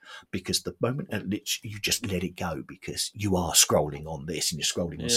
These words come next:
Speaker 1: social media and all the rest of it, it's too easy. Be really conscious about what you do with your time, and that's where you get your time to do all of this stuff that you really wanna do and build it in.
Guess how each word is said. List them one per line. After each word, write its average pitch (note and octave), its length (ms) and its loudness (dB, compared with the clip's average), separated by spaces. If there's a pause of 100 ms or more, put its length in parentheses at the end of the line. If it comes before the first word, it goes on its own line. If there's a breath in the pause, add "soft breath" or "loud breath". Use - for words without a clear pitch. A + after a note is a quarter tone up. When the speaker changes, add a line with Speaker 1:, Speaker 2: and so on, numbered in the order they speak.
(120)
Speaker 1:
social E2+ 180 -4
media E2 300 -6
and E2+ 100 -8
all D#2+ 80 -10
the D#2+ 80 -14
rest E2+ 220 -6
of - 80 -10
it, - 120 -14 (300 loud breath)
it's - 300 2
too - 500 0
easy. E2 420 -6 (360 loud breath)
Be E2+ 180 0 (100)
really G#2+ 320 -2
conscious E2 360 -2
about C#2 220 -8
what C#2 120 -12
you C#2+ 140 -8
do C2+ 240 -8
with - 180 -14
your - 80 -14
time, D2 420 0 (300 loud breath)
and E2+ 180 -2
that's - 280 -2
where D2+ 80 -4
you D2 160 -8
get - 200 -6
your - 80 -12
time E2+ 300 0
to - 120 -4
do F2+ 320 2
all G#2+ 220 4
of D#2 100 -6
this - 160 2
stuff - 240 -2
that - 140 -8
you D#2+ 120 -8
really D2 180 -8
wanna C#2 220 -14
do - 160 -12 (640)
and F2+ 100 0
build D2 220 -4
it - 100 -8
in. - 140 -12